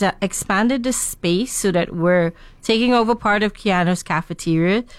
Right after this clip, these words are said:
to have the food spread. We've got, of course, the photo booth,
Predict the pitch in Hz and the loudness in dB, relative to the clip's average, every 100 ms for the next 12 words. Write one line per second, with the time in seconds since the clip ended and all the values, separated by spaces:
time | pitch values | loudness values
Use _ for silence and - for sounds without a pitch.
0 | - - 190 190 170 175 - 190 170 143 | -20 -4 0 2 0 -2 -2 0 0 0
1 | - 175 160 202 381 - - - - - | -4 -2 0 0 -2 -8 -16 -20 -20 -20
2 | - - - 196 180 196 185 185 - 185 | -20 -18 -2 0 2 2 2 0 -2 0
3 | 160 - 190 165 151 160 147 156 233 - | 0 -2 -4 -2 -2 -2 -2 0 -2 -6
4 | - | -12